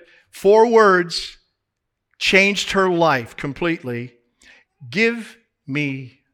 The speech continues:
a drink." Jesus starts his conversation with her in a humble posture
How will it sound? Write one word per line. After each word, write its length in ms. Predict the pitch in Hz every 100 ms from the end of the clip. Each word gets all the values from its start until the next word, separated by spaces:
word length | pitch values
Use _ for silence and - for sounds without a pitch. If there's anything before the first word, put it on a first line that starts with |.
| _ _
a 260 | 110 104 95 - _ _ _ _ -
drink." 560 | 98 113 208 - _ _ _ _ _ _ _ _ _ _ _ _ _ _ _ _ _ _ _ _ _ _
Jesus 400 | - 151 185 180
starts 380 | - - 151 -
his 120 | 135
conversation 840 | - 147 131 127 - 139 131 135 120
with 200 | 117 117
her 280 | 120 117 120
in 160 | 117
a 60 | 117
humble 560 | 101 156 160 160 156 147
posture 760 | - 135 135 - - 131 120